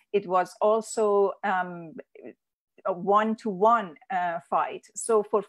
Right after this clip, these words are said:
first forty days, which Iranians, mm, remember it as the forty days of resistance, um, pe-, uh, still the army was not, because it was, a-,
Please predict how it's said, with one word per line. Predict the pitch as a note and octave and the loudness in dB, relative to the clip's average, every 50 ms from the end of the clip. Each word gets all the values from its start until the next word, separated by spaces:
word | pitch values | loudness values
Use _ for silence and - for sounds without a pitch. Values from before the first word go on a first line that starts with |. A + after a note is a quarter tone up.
| _ _ - | _ _ -2
first | C4 C4 C#4 C#4+ C4+ - - _ - | -2 0 0 -2 -6 -8 -14 _ -2
forty | B3 B3 B3 A3 A#3+ A#3 | 0 0 0 0 -4 -8
days, | G#3 F#3 A3 A3 G#3+ F#3 F3 E3+ D#3 - - - | -2 0 0 0 0 -2 -4 -8 -12 -14 -12 -8
which | F#3 F#3+ F#3 E3+ - - - | -6 -6 -6 -6 -8 -10 -6
Iranians, | F#3+ F#3+ F3 G3+ G#3+ A#3 A3+ A3 G#3+ G#3 G3+ F#3+ - - _ _ _ _ _ - | -6 -4 -2 -2 -2 -2 -4 -6 -6 -8 -8 -10 -14 -20 _ _ _ _ _ -10
mm, | G#3+ G3 G3 F3+ - | -8 -8 -8 -8 -8
remember | E3+ G3+ G3+ F#3+ G3+ A#3 A#3 A3 G3+ F#3 | -8 -8 -6 -4 -6 -6 -4 -4 -2 -2
it | F3+ F3+ - - | -2 -4 -4 -8
as | - - - | -10 -8 -10
the | F3 - _ - | -12 -12 _ 0
forty | A3 A3+ A#3+ A3+ A3 A#3 A#3 | 0 0 0 -2 -6 -10 -8
days | G3 - G#3 G3+ G3+ G3 G3+ F#3+ - - | -4 -2 -2 0 0 0 -2 -4 -6 -2
of | - E3+ F3 - - | -2 -2 -2 -2 -6
resistance, | G3 F3+ D#3 F3+ A#3+ A#3+ - - - - C3 C#3+ E3+ - - _ _ _ _ _ _ _ - | -8 -6 -6 -6 -8 -8 -10 -12 -12 -12 -12 -12 -14 -16 -18 _ _ _ _ _ _ _ -2
um, | G3 F#3+ G3 F#3+ F3+ F3 F3 E3 A3 - _ - | 0 0 2 2 0 -2 -4 -8 -14 -16 _ -12
pe-, | - B3 B3+ - | -12 -12 -8 -8
uh, | G#3+ - - A3 | -10 -10 -10 -16
still | - - - C4 C4 C4+ B3 | -14 -8 -2 0 0 0 0
the | A3 A#3+ - - | -2 -2 4 6
army | G#3 A3 A#3 A#3+ A3+ A3 G#3+ G#3+ G#3+ G#3 | 6 6 6 4 2 -2 -4 -4 -4 -4
was | F#3+ F#3+ F#3+ - | -2 -4 -4 -4
not, | G#3 F#3+ F#3+ F#3+ G3 F#3+ - G3+ | -4 -4 -2 -2 -4 -4 -4 -4
because | A3 A3 B3+ A3+ F#3+ | -4 -2 -2 -4 -4
it | G3+ - | -2 0
was, | G3+ G3 F#3+ - _ - | 0 -2 -2 -2 _ -8
a-, | F#3+ F#3+ | -8 -8